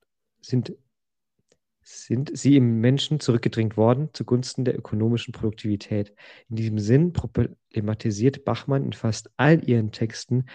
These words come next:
die Mann-Frau-Beziehung und kritisiert die Gesellschaft allgemein.“ Also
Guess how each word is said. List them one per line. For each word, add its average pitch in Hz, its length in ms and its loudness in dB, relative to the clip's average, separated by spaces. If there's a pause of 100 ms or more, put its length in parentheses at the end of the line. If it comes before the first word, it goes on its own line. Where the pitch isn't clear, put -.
(160)
die - 60 -6
Mann-Frau-Beziehung 107 1080 0
und 107 160 -6
kritisiert 110 580 -2 (140)
die 110 100 -4
Gesellschaft 107 540 -2
allgemein.“ 110 540 2 (500)
Also 120 180 4